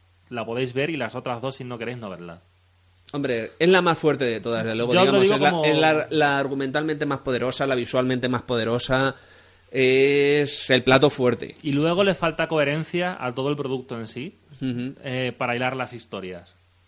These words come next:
Speaker 1: O sea, tú ves una película rollo, la última que he visto así de varias historias relacionadas, la, una argentina se llama Relatos, Relatos Salvajes.
Speaker 2: Ujú.
Speaker 1: Tiene toda la violencia como fondo. Aquí se llama Memories, pero la única que realmente trata de la memoria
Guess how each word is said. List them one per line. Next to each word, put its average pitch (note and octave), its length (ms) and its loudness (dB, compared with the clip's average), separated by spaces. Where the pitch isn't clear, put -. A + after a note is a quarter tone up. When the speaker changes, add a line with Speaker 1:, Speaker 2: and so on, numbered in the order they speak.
Speaker 1:
O - 40 -20
sea, C#3 140 -2
tú D3+ 60 2
ves E3+ 100 2
una F#3 160 -2
película E3+ 380 -2
rollo, D3+ 320 -2
la B2+ 80 -4
última D3+ 200 -4
que C#3+ 60 -4
he C#3+ 40 -2
visto C#3 140 -6
así C#3 200 -8
de C3 320 -2
varias C3 260 -4
historias C3 280 -8
relacionadas, A2+ 420 -8
la, G#2 200 -8
una A2+ 180 -12
argentina B2+ 300 -12
se - 80 -12
llama B2 100 -8
Relatos, B2 380 -8
Relatos B2 280 -8
Salvajes. A2 580 -10
Speaker 2:
Ujú. B2 300 -8
Speaker 1:
Tiene C#3+ 180 -6
toda D3+ 160 4
la D#3 80 4
violencia D3+ 460 -2
como C#3 220 -6
fondo. G2+ 440 -10
Aquí A#2+ 120 -10
se C#3 80 -8
llama E3+ 140 -4
Memories, F#3+ 420 -2
pero C#3+ 160 -2
la C3 100 0
única D#3+ 220 -4
que E3 60 -4
realmente D#3+ 220 -4
trata D3+ 200 -2
de D3+ 80 2
la C#3+ 60 0
memoria D3+ 540 -2